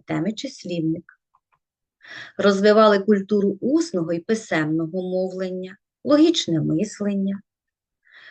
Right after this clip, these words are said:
Виховували відповідальне ставлення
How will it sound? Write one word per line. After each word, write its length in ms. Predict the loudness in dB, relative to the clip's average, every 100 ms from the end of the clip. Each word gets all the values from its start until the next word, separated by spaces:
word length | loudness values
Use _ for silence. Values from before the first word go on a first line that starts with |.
| -20 _
Виховували 1040 | -2 0 0 0 4 6 6 4 4 2 -2
відповідальне 880 | -10 -8 -4 -2 0 2 2 2 0
ставлення 760 | -4 -6 -4 -2 -2 -2 -2